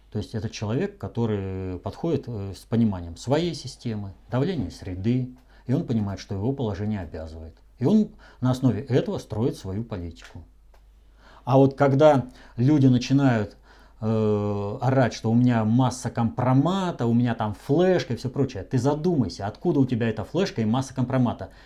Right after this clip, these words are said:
и на чью ве-, мо-, это, мельницу ты льешь воду, говоря о том,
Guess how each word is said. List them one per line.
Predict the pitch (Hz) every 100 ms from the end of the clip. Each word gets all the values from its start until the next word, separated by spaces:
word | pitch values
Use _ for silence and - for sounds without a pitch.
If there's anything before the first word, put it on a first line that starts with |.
| -
и | -
на | 143 151
чью | 147 180 160
ве-, | 135 110 165 180
мо-, | 160 170 170
это, | 160 120 117
мельницу | 113 127 151 160 139 135
ты | 113 139
льешь | 135 139 -
воду, | 123 208 139
говоря | 104 120 131 156
о | - 143
том, | - 180 160 113 -